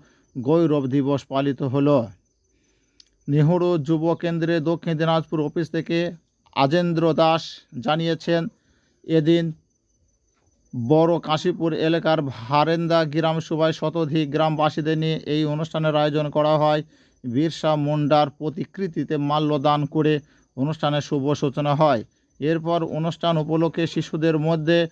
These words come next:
রঙ্কন ও কুইজ প্রতিযোগিতার পাশাপাশি স্থানীয় এলাকায় ছাত্র, যুব ও ম-, মহিলাদের নিয়ে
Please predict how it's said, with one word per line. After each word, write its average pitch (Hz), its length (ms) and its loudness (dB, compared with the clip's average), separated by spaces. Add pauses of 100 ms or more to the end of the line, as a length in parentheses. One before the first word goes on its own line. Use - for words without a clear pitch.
(360)
রঙ্কন 165 520 0
ও 160 160 0
কুইজ 160 460 0
প্রতিযোগিতার 156 800 0
পাশাপাশি 165 680 -4
স্থানীয় 160 540 -2
এলাকায় 151 540 2 (1300)
ছাত্র, 156 520 0 (160)
যুব 156 440 0
ও 156 220 0
ম-, 147 460 2
মহিলাদের 151 520 2
নিয়ে 147 320 -2